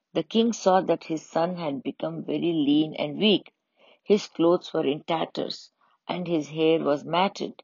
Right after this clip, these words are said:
His eyes were darting about, full of fear. The king realized that he had committed a grave mistake in banishing this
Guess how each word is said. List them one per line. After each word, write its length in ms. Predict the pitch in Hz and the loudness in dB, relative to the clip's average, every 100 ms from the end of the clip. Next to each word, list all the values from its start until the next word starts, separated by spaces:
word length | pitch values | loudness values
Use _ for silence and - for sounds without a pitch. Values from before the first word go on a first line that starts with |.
| _ _ _ _ | _ _ _ _
His 260 | - 185 135 - | 2 2 2 0
eyes 320 | 165 170 - | 2 2 -2
were 100 | 139 - 156 | -6 0 2
darting 360 | 156 - 175 | 2 -2 -2
about, 440 | 170 - 175 123 - _ _ _ | -2 2 0 0 -10 _ _ _
full 300 | 180 170 170 | 0 2 0
of 100 | 160 | -4
fear. 380 | - 214 151 - _ _ _ _ - | 0 4 4 0 _ _ _ _ -10
The 100 | 151 | -10
king 300 | - 160 160 | -8 -10 -8
realized 640 | 139 156 143 131 147 - _ _ - | -6 -2 0 0 -2 -12 _ _ -2
that 240 | - - | 0 0
he 240 | - 175 170 | -2 -2 -2
had 260 | 151 - | -6 -4
committed 480 | 151 160 160 165 156 - | -2 -2 -2 -4 -4 -6
a 80 | |
grave 460 | - - 156 156 156 | -8 -4 0 0 -2
mistake 580 | 147 143 - 156 156 _ _ _ _ _ _ _ _ _ _ _ _ - | -6 -10 -6 -2 -2 _ _ _ _ _ _ _ _ _ _ _ _ -10
in 360 | 156 151 156 - _ _ - | -8 -6 -10 -14 _ _ -10
banishing 880 | - 165 180 185 - 180 175 165 - | 4 6 6 -2 -2 -4 -4 -12 -14
this 380 | 143 190 - | -2 0 -2